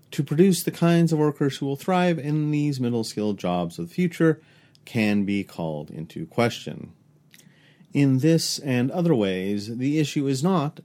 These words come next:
that middle-class workers are doomed by automation and technology, but instead that human capital investment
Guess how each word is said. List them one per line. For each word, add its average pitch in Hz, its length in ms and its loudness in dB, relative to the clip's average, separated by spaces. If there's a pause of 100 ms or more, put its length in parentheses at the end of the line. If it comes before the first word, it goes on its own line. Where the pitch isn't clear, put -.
that 120 320 -4
middle-class 110 600 -2
workers 98 440 -6
are 101 200 -4
doomed 110 560 0
by 104 180 -2
automation 98 720 -6
and 87 220 -8
technology, 131 720 -2 (680)
but 147 140 0
instead 147 640 0
that 131 160 -2
human 127 380 0
capital 110 500 -4
investment 135 720 -4